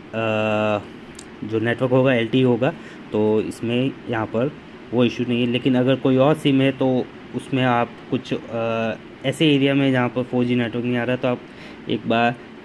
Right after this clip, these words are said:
थ्री जी या टू जी try करके देखें, ठीक है, और तो हो सकता है उससे network आ जाए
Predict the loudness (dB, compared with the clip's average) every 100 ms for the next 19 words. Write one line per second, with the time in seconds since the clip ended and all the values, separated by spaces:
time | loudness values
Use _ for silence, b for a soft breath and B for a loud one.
0 | -2 2 2 2 4 4 2 -2 0 -2
1 | 0 0 0 -2 -2 -2 -2 -6 -6 B
2 | B B -20 -4 0 0 0 -10 -20 -20
3 | -18 -14 -6 -2 0 0 -2 -10 -18 -18
4 | -4 0 0 -2 0 2 2 0 0 0
5 | 0 0 2 2 0